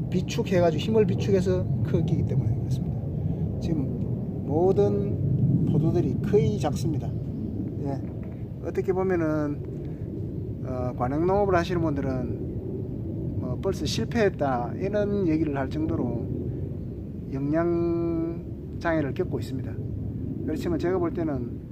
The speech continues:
어, 아직, 음, 시간이 조금만 더 걸리면은, 어, 아마 관행농업을 하시는 분들,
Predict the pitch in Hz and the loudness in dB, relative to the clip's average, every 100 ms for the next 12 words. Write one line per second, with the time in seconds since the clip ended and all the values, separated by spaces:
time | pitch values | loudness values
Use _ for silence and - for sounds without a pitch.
0 | - - - - - - - - - - | -10 -10 -10 -10 -10 -10 -12 -10 -10 -8
1 | 123 123 123 117 120 135 156 147 131 - | -6 -4 -4 -4 -4 -2 -2 -4 -6 -10
2 | - - - - - - - - - - | -10 -10 -12 -12 -14 -14 -14 -14 -14 -14
3 | - - - - - - - 123 123 120 | -14 -12 -12 -14 -14 -14 -12 -10 -8 -8
4 | 120 117 113 113 - - - - - 208 | -8 -8 -10 -12 -14 -16 -16 -12 -2 0
5 | 160 - - 156 185 - 139 143 139 135 | 0 -2 -6 -4 -2 -2 -4 -4 -4 -6
6 | - - - - - - - 131 143 156 | -8 -12 -14 -16 -16 -14 -10 -4 0 0
7 | 147 123 117 - - - - - - - | 0 -2 -6 -10 -12 -12 -14 -14 -12 -12
8 | - 143 139 135 135 120 151 147 139 131 | -10 -6 -4 -2 -2 -2 0 0 -2 -6
9 | - - - - - - - - - - | -10 -12 -12 -12 -12 -12 -12 -12 -14 -14
10 | - - - - - - - - - - | -12 -12 -10 -10 -10 -10 -10 -10 -12 -10
11 | - 127 143 170 175 160 147 147 151 143 | -6 -4 0 0 2 0 0 -2 -4 -4
12 | 120 113 | -6 -8